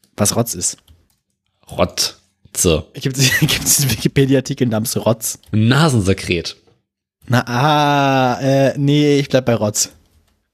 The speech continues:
Speaker 2: Ist auch
Speaker 1: Sek-
Speaker 2: eher in, in Nasensekret ist
Speaker 1: Sekret, Sekret klingt immer direkt, das klingt immer direkt irgendwie doof. Also Sekret ist so ein Wort, äh?
Speaker 2: Also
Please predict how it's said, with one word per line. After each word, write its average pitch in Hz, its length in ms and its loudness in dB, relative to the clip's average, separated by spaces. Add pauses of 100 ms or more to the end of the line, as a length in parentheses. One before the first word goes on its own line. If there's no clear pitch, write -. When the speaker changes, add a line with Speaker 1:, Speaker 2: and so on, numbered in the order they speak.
(680)
Speaker 2:
Ist - 200 0
auch 147 220 2
Speaker 1:
Sek- 127 180 4
Speaker 2:
eher 175 440 2 (480)
in, 147 480 -4
in 123 180 -4
Nasensekret 135 460 4
ist 165 160 2
Speaker 1:
Sekret, - 380 0 (280)
Sekret 165 580 2
klingt 190 260 0
immer 175 200 2
direkt, 147 400 0
das - 140 0
klingt - 300 0
immer 156 100 4
direkt 143 280 0
irgendwie 156 180 2
doof. 110 420 0 (220)
Also 120 160 0
Sekret 139 460 0
ist - 80 -2
so 190 60 4
ein 131 100 0
Wort, 139 360 0 (260)
äh? 170 120 2 (760)
Speaker 2:
Also 127 220 4